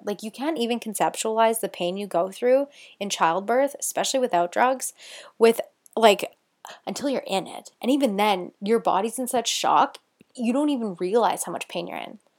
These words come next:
So it's kind of almost euphoric in the sense, but it, like, still hurts. Oh my God. Anyways, so that happened, and she was resuscitated. So it's like all these miracles have transpired in my life, from personal development,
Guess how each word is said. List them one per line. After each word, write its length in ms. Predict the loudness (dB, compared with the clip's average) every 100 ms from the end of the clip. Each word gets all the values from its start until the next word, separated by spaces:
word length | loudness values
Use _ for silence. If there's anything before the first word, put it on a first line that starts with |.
| _ _ _
So 120 | -8
it's 120 | -6
kind 180 | 0 0
of 80 | 4
almost 360 | 2 0 -6
euphoric 440 | -10 0 0 0 -4
in 80 | -10
the 80 |
sense, 440 | -6 -6 -6 -12 -16 _ -8
but 140 | -6
it, 100 | -6 -12
like, 180 | -16 -18 _ -6
still 480 | -4 -4 -8 -10 -10
hurts. 460 | -12 -14 -14 -16 -16 _ -14
Oh 80 | -10
my 160 | -10 -12
God. 260 | -14 -14 _ _
Anyways, 540 | -6 -6 -8 -12 -12 -8
so 300 | -4 -4 -6 _ -20 -8
that 260 | 0 2 0
happened, 440 | -6 -12 -14 -8
and 240 | -4 -2 -4 -12 -16
she 200 | -8 -4
was 160 | -2 -2
resuscitated. 720 | 0 2 2 -2 -6 -8 -10 -14 _ _ _
So 220 | 0 4 4
it's 160 | 8
like 260 | 8 6 0 _ _ -20 -20 _ 6
all 240 | 10 12 10
these 180 | 4
miracles 460 | 2 2 2 0 -2
have 140 | -2
transpired 460 | -2 -4 0 2 2
in 60 | 0
my 80 |
life, 460 | -4 -6 -6 -16 -20 _ _ _
from 300 | -6 -4 -6 -2
personal 340 | 2 4 2
development, 600 | -2 -2 -2 -2 -10 -18